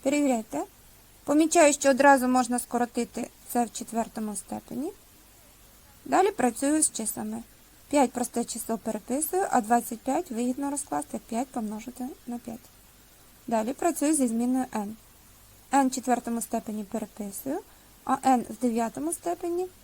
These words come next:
представляю як n в четвертому степені помножити на n в п'ятому степені. Скорочую на п'ятірку та на n в четвертому степені. В чисельнику залишається п'ять, в знаменнику –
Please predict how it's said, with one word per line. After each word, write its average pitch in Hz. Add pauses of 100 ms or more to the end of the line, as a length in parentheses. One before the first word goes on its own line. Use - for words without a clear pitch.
представляю 233
як 220
n 220
в 214
четвертому 277
степені 320
помножити 285 (500)
на -
n 269
в -
п'ятому 240 (180)
степені. 226 (1500)
Скорочую 262
на 233
п'ятірку 220 (760)
та 220
на 226
n 285 (140)
в -
четвертому 254
степені. 226
В -
чисельнику 262
залишається 220
п'ять, 254 (460)
в -
знаменнику – 247